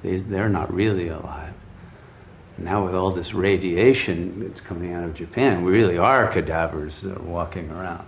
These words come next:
We're all going to get very close to that if we're radiated enough. But it's important to not identify with this. The life is not a physical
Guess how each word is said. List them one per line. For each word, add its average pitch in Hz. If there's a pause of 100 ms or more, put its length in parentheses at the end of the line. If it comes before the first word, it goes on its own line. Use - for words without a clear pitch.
(120)
We're 92
all 90
going 90
to 95
get 92
very 95
close 104
to -
that 80
if -
we're 95
radiated 98
enough. 104 (920)
But 101 (180)
it's 110
important 135
to 113
not 120
identify 101
with 90
this. 113
The 95
life 120
is 98
not 110 (560)
a 95
physical 139